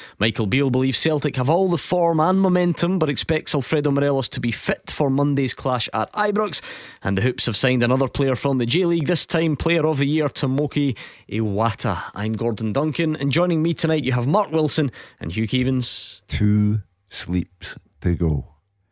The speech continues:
Speaker 2: I'm not counting Sunday night, Mark, because no one will be able to get a wink of sleep the night before the game at Ibrox. Alistair Johnson is eligible for Celtic. He could play. Yuki Kobayashi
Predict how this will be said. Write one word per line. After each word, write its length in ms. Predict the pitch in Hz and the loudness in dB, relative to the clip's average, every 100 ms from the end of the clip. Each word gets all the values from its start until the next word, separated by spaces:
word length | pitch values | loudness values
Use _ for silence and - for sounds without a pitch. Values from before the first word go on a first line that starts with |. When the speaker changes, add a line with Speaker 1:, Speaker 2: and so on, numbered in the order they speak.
| _ _ _ _ _ - | _ _ _ _ _ -4
Speaker 2:
I'm 140 | 98 | 0
not 200 | 127 - | 0 0
counting 360 | 123 120 123 101 | 2 4 2 2
Sunday 260 | 113 107 | 2 2
night, 220 | 101 104 104 | 2 0 0
Mark, 340 | 104 - - _ | -2 -4 -14 _
because 340 | 98 101 92 76 | -4 0 0 2
no 160 | 123 | 2
one 180 | 120 92 | 4 2
will 100 | 82 | 0
be 140 | 82 | -2
able 160 | 98 87 | -2 -2
to 200 | 87 76 - | -4 -6 -6
get 180 | - 117 - | -6 -4 -2
a 80 | |
wink 320 | 87 107 110 - | 0 0 0 -6
of 120 | - | -10
sleep 300 | - 98 - - - - | -4 -4 -6 -12 -12 -2
the 80 | |
night 240 | 104 110 - | 2 2 0
before 300 | 98 95 90 | -6 -2 -2
the 100 | 87 | -2
game 280 | 92 90 80 - | -2 -4 -4 -6
at 260 | 87 - | -6 -6
Ibrox. 560 | - 67 65 - - - - - - - - | -8 -8 -8 -10 -14 -20 -20 -20 -20 -20 -6
Alistair 380 | - 135 123 131 | 0 0 0 0
Johnson 480 | 151 165 - 175 - _ 110 | 2 0 -2 -8 -12 _ -4
is 140 | 101 - | -2 2
eligible 440 | 127 131 120 139 | 2 2 0 -2
for 120 | - | -4
Celtic. 420 | 117 135 139 127 107 | -2 -2 -2 -4 -2
He 120 | 135 | -2
could 180 | - - | -4 -4
play. 280 | 127 160 - _ - - _ _ - | -2 -2 -4 _ -20 -20 _ _ -6
Yuki 340 | 117 131 135 - - _ _ _ _ _ | -4 -2 -2 -4 -14 _ _ _ _ _
Kobayashi 600 | - 104 120 151 - 165 | -2 2 4 2 2 -2